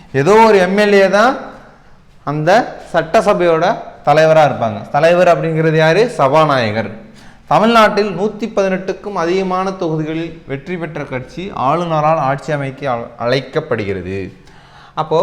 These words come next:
எந்த ஒரு மாநிலத்திலும் மெஜாரிட்டியா இருக்கிற கட்சி தான் வந்து ஆட்சி அமைக்கும். அப்ப மெஜாரிட்டி அப்படிங்கிறது எதை ஃபிக்ஸ், எப்படி ஃபிக்ஸ் பண்றாங்க? அந்த மாநிலத்தில் இருக்கும்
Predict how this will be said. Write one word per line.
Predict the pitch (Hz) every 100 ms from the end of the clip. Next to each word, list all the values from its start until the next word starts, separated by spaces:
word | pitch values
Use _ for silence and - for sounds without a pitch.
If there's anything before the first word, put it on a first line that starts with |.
| - - - - 147 190
எந்த | 254 277 269
ஒரு | 233 214
மாநிலத்திலும் | 214 220 202 226 247
மெஜாரிட்டியா | 185 170 247 240 214 233 233
இருக்கிற | 190 190
கட்சி | 165 165 170
தான் | 165 190 165
வந்து | 170 208 - - - 151
ஆட்சி | 165 170 139
அமைக்கும். | 117 98 - - - - -
அப்ப | 180 175 190
மெஜாரிட்டி | 196 277 254 226 262
அப்படிங்கிறது | 208 214 214 220 208
எதை | 220
ஃபிக்ஸ், | 220 185 180 185
எப்படி | 190 240 214
ஃபிக்ஸ் | 196 -
பண்றாங்க? | 220 196 185 165 170 170 - 131
அந்த | 165 180 190 240 226 - - - - - - _ _ - 143
மாநிலத்தில் | 175 214 214 208 202 202 190 175
இருக்கும் | 170 - 190 240